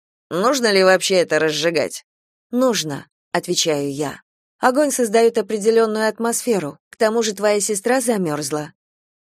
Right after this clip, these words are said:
При этих словах Дэниел поднимает голову и моргает, глядя на меня сквозь стёкла очков, будто он спал,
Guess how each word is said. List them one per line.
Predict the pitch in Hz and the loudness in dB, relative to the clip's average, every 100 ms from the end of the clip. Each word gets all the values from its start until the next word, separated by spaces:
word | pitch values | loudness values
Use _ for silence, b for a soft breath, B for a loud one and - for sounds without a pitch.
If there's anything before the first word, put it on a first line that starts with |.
| _ _ - | _ _ 0
При | 277 | 2
этих | 294 277 | 2 0
словах | - 262 269 285 | 2 2 2 0
Дэниел | 226 269 247 233 220 | 2 2 2 0 0
поднимает | 196 196 208 214 214 196 | -2 -2 -2 -2 -2 -2
голову | 190 262 247 185 160 165 - | 2 4 4 2 0 -4 -4
и | 185 | -2
моргает, | 190 190 190 226 202 | 0 2 2 0 0
глядя | 175 190 185 175 | 0 0 0 -2
на | |
меня | 170 180 185 | -2 -2 -4
сквозь | - 175 160 | -2 -2 -2
стёкла | - 185 175 175 | 0 -2 0 0
очков, | 165 - 220 208 - | 0 0 0 0 -6
будто | 170 175 190 - | -4 -2 0 0
он | 180 170 | 0 0
спал, | - 226 247 233 | -4 0 0 0